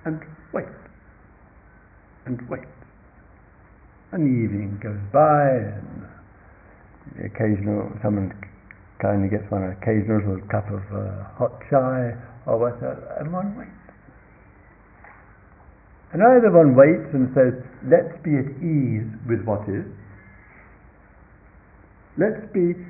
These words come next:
just content with what is, because that's how it is." Or one burns up inside and gets agitated. The agitation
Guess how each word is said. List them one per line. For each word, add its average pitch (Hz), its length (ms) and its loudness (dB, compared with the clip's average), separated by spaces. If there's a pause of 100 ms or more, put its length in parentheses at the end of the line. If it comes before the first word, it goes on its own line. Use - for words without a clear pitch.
(120)
just 180 320 0 (580)
content 135 580 -2 (300)
with 110 140 -6
what 101 220 -6
is, 98 160 -10 (1400)
because 113 220 -4 (100)
that's - 260 -10
how 98 160 -4
it - 160 -12
is." - 160 -10 (840)
Or 214 600 4 (1080)
one 190 480 -4 (760)
burns 208 280 0
up - 180 -6
inside - 380 -12 (1040)
and 180 240 -6
gets - 160 -10 (220)
agitated. - 580 -8 (1160)
The 220 100 -2
agitation 165 840 -4